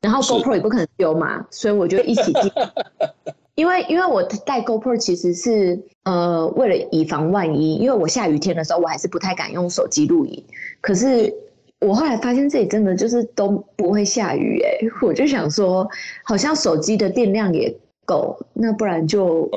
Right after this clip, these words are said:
Speaker 1: 就不要，不要带着 GoPro 好了，这样子又可以再少一公斤，所以我又再寄去 Santiago 这样。
Speaker 2: 对。
Speaker 1: 嗯，目前我，啊，然后我还丢了一个我的钱包包，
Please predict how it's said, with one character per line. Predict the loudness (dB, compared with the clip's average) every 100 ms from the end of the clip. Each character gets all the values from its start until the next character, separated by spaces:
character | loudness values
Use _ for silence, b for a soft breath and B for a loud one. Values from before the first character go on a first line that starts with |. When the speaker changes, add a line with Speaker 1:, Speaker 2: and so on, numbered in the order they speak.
| -2
Speaker 1:
就 | 0 0
不 | 0
要， | 0 0
不 | 0 -2
要 | -2
带 | -2 -2
着 | -2
GoPro | -4 -4 -4
好 | -6 -8
了， | -10 -4
这 | 0
样 | 2
子 | 2
又 | 0
可 | 0
以 | -2
再 | -2
少 | -4 -2
一 | -2
公 | 0 -4
斤， | -4 -6 -8 B B B
所 | 0 2
以 |
我 | 2
又 | 2 0
再 | -2 -4 _ -6
寄 | -2 -2
去 | 0 -2
Santiago | 0 0 0 0 -2 -2 -2
这 | -2
样。 | -8 -2
Speaker 2:
对。 | 2
Speaker 1:
嗯， | 2 2 2
目 | 2
前 | 2 0
我， |
啊， | 0 0
然 | 0
后 | 0
我 |
还 | 0 0
丢 | 0 0
了 | 2
一 | 0 0
个 | 0
我 | 0
的 | 0 -2
钱 | -2 -2
包 | 0 -2
包， | -2 -2 -4